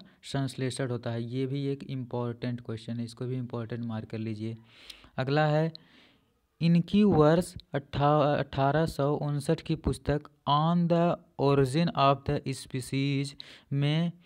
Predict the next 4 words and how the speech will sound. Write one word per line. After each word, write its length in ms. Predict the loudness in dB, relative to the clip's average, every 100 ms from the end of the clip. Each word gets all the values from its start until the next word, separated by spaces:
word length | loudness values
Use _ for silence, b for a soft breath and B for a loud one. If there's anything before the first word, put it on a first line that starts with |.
| b b -4
इनके 380 | -2 0 0
प्राकृतिक 720 | 0 2 2 0 -4 -2 -2 -2
चयन 380 | -2 0 0
संबंधी 840 | -2 -4 -2 0 0 0 0 0